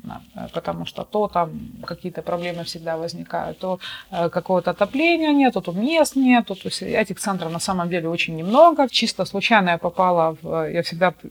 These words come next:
привожу пример, город Каушаны. Почему? Потому что, ну, это, э, меня очень удивило, потому что там маленький, э, город в Молдове, э, шестнадцать тысяч населения, и там шикарный просто центр, который работает, э, у них называется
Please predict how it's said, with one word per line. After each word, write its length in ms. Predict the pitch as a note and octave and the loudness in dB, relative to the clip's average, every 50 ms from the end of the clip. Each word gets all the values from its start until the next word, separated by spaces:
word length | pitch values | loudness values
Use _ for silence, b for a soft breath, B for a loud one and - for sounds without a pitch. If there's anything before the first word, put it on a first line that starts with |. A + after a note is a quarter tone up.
| - F3 | -16 -10
привожу 400 | - F3 F#3+ F3+ F#3+ F#3+ F#3 F#3+ | -4 -2 0 2 2 0 0 -2
пример, 420 | E3+ - - F#3 F#3+ A#3 C4+ B3 G3+ | -4 -4 -4 0 2 4 4 4 4
город 360 | E3 E3+ F#3+ G#3+ A3 G3+ - | 4 4 4 4 4 2 0
Каушаны. 800 | - - - F3 F#3+ G3 F3+ - - F#3+ F3 F3 D#3 D3+ D3+ D3 - | -2 0 2 2 2 2 0 0 4 6 6 6 4 2 -2 -6 -4
Почему? 360 | - F3+ - - E3+ G3 B3+ | -4 -4 -4 -2 0 0 0
Потому 280 | - - - - G3 G3 | 0 -2 -4 -2 -2 -4
что, 220 | F3+ - - F3+ | -4 -6 -6 -4
ну, 160 | E3+ G3 G3+ F#3 | 0 2 2 4
это, 260 | F3+ F3+ - F3+ E3+ _ | 2 2 0 -4 -6 _
э, 220 | - - F3 E3+ E3 | -2 0 2 2 2
меня 340 | E3 F3+ F#3+ G#3 A3+ G#3 F#3 | 2 4 6 8 8 8 6
очень 260 | G#3 G3+ - G#3 F#3+ | 4 2 2 2 2
удивило, 420 | F#3+ F#3 F3 F#3+ G3+ C#4 E4+ E4 C4 | 2 2 0 0 2 6 6 6 6
потому 300 | - A3 F#3 A3 A3 A3+ | 6 2 0 0 0 0
что 140 | - - | 0 0
там 180 | - - A3 G#3+ | 2 4 4 6
маленький, 440 | G3+ G#3+ A3+ A3+ A3 G3 - G3+ F#3+ | 8 8 8 8 6 2 2 2 4
э, 220 | F3 E3 F#3 F#3 | 4 6 6 4
город 380 | F3 F3 G#3 B3+ D4 D4 B3 - - | 4 6 6 6 6 6 4 2 2
в 60 | F#3+ | 6
Молдове, 580 | F#3+ G3 G#3 G3 F3+ F#3+ F3 D#3+ D3 C#3+ C3 B B B B B B B B _ - | 6 8 8 8 8 8 8 8 6 2 0 B B B B B B B B _ 0
э, 300 | E3+ E3+ E3+ E3 D#3+ E3 | 4 6 6 8 6 6
шестнадцать 460 | D#3+ - - - B3 B3 B3+ B3 - | 4 2 2 6 6 6 6 6 2
тысяч 280 | - G#3+ - - - - | -2 -4 -4 -4 -6 -6
населения, 640 | G3+ F#3 - - G#3 F#3 F#3 F3 D#3 D3 D3 C3+ - - | -2 -2 0 0 0 0 0 -2 -2 -2 -6 -10 -10 -10
и 80 | - | -6
там 280 | - - G#3 A3+ A3+ G#3+ | 0 4 6 6 6 4
шикарный 560 | F#3+ - - A3+ - - A3 A3 G#3+ F#3+ F#3+ F#3 | 2 -2 -2 0 4 6 6 6 6 4 2 0
просто 360 | - - G3 F#3+ - - F3 | 0 0 -2 -2 -4 -6 -6
центр, 460 | - - A3 A3+ C#4+ E4 E4+ - C#4+ - | -4 -2 0 0 0 -2 -4 -8 -10 -8
который 420 | - F#3 - - A3+ A#3 A3+ G3 | -8 -6 -2 0 0 0 2 0
работает, 520 | F#3 F#3+ F3+ F3+ G#3 A3 A3+ - G3 F3+ - | 0 -2 -2 0 -2 -2 -2 -4 -6 -6 -4
э, 300 | E3+ E3+ F3+ F3 F3 F3 F3 B B B B _ - | -4 -2 0 0 0 0 -2 B B B B _ -6
у 100 | G3 G3 | -4 -2
них 180 | G#3 G#3+ - | -2 -2 -2
называется 640 | - G3 F3 F#3+ F#3 F#3 G3+ G3+ G3 F#3 F#3+ - E3+ | -4 -4 -4 -4 -2 0 0 0 0 -2 -4 -6 -8